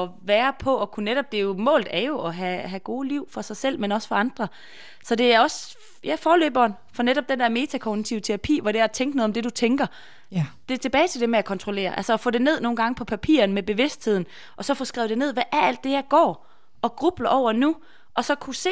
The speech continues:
Speaker 1: det måske sort på hvidt, hvad er det her, som er noget, der handler om mig, og jeg kan gøre noget ved, og hvad er udenfor? Og så har de sådan en fin, øh, det er jo, for mig har, har Niels Overgaard gjort det meget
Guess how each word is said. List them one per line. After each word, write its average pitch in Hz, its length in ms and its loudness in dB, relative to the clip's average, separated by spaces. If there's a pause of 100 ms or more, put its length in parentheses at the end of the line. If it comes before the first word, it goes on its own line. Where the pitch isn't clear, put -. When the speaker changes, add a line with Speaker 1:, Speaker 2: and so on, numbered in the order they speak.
Speaker 1:
det 220 100 -4
måske 254 220 -6
sort 302 220 -2
på - 140 -8
hvidt, 269 240 -4
hvad 220 200 -2
er 285 120 4
det 294 200 -4
her, 247 180 -2
som 214 200 -4
er 202 180 -4
noget, 233 200 -2
der 247 60 -2
handler 220 220 -4
om 196 60 -4
mig, 185 260 -6
og - 100 -2
jeg 233 100 0
kan 311 100 -6
gøre 226 180 -4
noget 226 200 -2
ved, 240 120 2 (760)
og 214 80 4
hvad 247 140 6
er 240 40 4
udenfor? 240 460 -2 (160)
Og 226 80 -8
så 277 60 2
har 269 100 6
de 214 80 -4
sådan 220 180 -2
en 196 40 -4
fin, 190 320 -2
øh, 170 60 0
det 170 200 0
er 240 60 2
jo, 226 220 0
for - 200 2
mig 214 220 6
har, 214 300 4
har 185 120 0
Niels 180 260 -2
Overgaard 185 420 2
gjort 170 240 -6
det 175 80 -4
meget 180 480 2